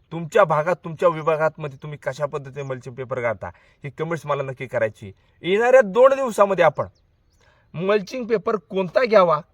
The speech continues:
कसा घ्यावा, मल्चिंग पेपरचे प्रकार किती आहे, होल सहित मल्चिंग, विदाउट मल्चिंग, होल सहित, याची व्हिडिओ तुमच्या समोर घेऊन येणार आहे. ही माहिती आवडली असेल ना,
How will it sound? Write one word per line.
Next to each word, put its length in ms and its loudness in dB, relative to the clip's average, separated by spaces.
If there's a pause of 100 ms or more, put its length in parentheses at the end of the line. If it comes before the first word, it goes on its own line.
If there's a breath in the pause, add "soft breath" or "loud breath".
कसा 320 2
घ्यावा, 380 4 (1000)
मल्चिंग 360 -4
पेपरचे 440 -2
प्रकार 520 2
किती 280 -6
आहे, 100 -6 (380)
होल 180 8
सहित 340 2
मल्चिंग, 440 -2 (260)
विदाउट 420 4
मल्चिंग, 480 -4 (300)
होल 160 2
सहित, 280 -4 (340)
याची 280 0
व्हिडिओ 260 -2
तुमच्या 220 -12
समोर 220 -8
घेऊन 200 -6
येणार 180 -4
आहे. 80 -16 (560)
ही 60 0
माहिती 320 4
आवडली 280 8
असेल 240 4
ना, 100 -2